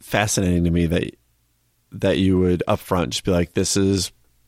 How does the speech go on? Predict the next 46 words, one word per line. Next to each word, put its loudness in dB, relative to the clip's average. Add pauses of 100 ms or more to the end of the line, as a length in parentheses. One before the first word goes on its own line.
(100)
this -2
is 0
as 0
long 0
as 0
I 0
think -2
I'll 0
be 0
able 0
to -4
be -2
with -2
you, 2
and 0
here's 0
what -2
I'm 2
gonna 0
offer." -2
I 2
mean, 2
it's -4 (160)
great. 0
Like, 0
that's -2
how -2 (760)
the 2
transparency 0
and 0
honesty, 0
I 2
wish 0 (640)
we 2
all 2
were 2
like -2
that. -2
You 0
know, 2
like, -2
I -2
feel 2
like 2
everyone's 2
always 0